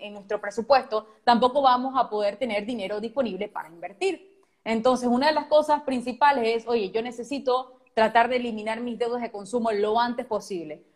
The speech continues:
porque tal vez estás pagando, voy a poner un ejemplo, estás pagando a lo mejor mil o mil quinientos dólares en deuda todos los meses.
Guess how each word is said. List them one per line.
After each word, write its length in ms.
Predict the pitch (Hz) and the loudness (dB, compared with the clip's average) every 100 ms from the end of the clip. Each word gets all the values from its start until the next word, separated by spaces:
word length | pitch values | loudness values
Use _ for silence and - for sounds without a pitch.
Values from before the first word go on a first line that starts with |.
| _ | _
porque 240 | - 233 226 | 2 4 4
tal 160 | 233 220 | 2 -2
vez 120 | 269 | -2
estás 200 | 269 262 | -4 -4
pagando, 680 | 254 247 247 247 247 240 240 _ _ | -2 -2 -4 -2 -4 -4 -12 _ _
voy 160 | 196 | -2
a 60 | 226 | 0
poner 160 | 226 208 | -2 -6
un 100 | 214 | -6
ejemplo, 400 | 226 202 170 - | -8 -6 -8 -10
estás 160 | 202 | -14
pagando 260 | - 220 233 | -6 -4 -2
a 20 | |
lo 40 | 240 | -2
mejor 220 | 202 202 | -2 -4
mil 320 | 220 254 226 | -2 -2 -2
o 80 | 190 | -4
mil 160 | 196 190 | -6 -4
quinientos 360 | 233 220 233 | -4 2 4
dólares 300 | 220 220 226 - | 6 4 2 2
en 280 | 254 247 214 | 4 4 4
deuda 360 | 294 330 339 | 6 6 4
todos 160 | 262 247 | 2 -4
los 100 | 240 | -2
meses. 360 | 254 269 185 | -4 -6 -8